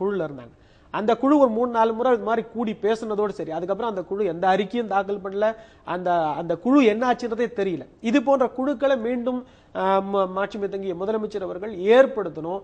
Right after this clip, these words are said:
சமூகத்துல இருக்கக்கூடிய இந்த ஏற்றத்தாழ்வுகள் எப்படியெல்லாம்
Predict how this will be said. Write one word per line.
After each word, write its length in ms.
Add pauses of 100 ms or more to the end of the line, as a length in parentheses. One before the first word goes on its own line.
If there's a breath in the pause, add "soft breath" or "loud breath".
(300 soft breath)
சமூகத்துல 460
இருக்கக்கூடிய 500
இந்த 220
ஏற்றத்தாழ்வுகள் 720
எப்படியெல்லாம் 420